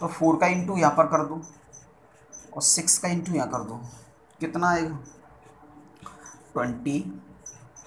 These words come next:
ट्वेंटी फ़ोर, ये ट्वेंटी फ़ोर, ये भी,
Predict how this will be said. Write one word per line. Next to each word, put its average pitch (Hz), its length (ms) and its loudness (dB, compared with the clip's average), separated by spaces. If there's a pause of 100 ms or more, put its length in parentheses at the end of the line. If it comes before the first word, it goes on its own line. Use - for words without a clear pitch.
(440)
ट्वेंटी 120 320 -4
फ़ोर, 123 420 -8 (760)
ये 127 120 -8
ट्वेंटी 127 380 -4
फ़ोर, 135 340 -10 (680)
ये 131 160 -2
भी, 135 200 -2